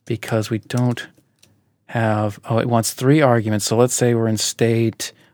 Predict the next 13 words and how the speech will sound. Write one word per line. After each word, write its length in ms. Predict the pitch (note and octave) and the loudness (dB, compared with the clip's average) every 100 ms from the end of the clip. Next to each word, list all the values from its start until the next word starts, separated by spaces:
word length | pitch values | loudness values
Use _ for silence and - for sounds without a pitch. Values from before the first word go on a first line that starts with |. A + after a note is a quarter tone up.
| - | -6
one 560 | A#2 A#2+ B2+ C3+ C#3 C#3 - _ _ | 2 4 6 6 4 0 -16 _ _
and 320 | A#2+ A2+ A2 | -2 0 0
we 80 | G#2+ | 0
wanna 200 | G#2+ A2 | 0 0
take 240 | - A2+ A2+ | -2 -4 0
action 720 | A2+ - - A#2 A2 A2 G#2+ _ _ _ _ - | -2 -2 -2 0 2 0 -4 _ _ _ _ -10
jump 400 | - B2+ B2+ A#2+ - - - _ - | 0 4 4 0 -12 -18 -18 _ -6
and 560 | A2+ G#2+ G#2+ G#2+ G#2 | -2 0 0 0 -2
we 100 | G#2+ | -2
wanna 280 | G#2+ A2 G#2+ | 0 0 0
get 200 | G2+ A2+ | -2 -4
to 100 | - | -4
state 500 | G#2 - A2 G#2+ G2+ | -6 -2 -2 -2 -6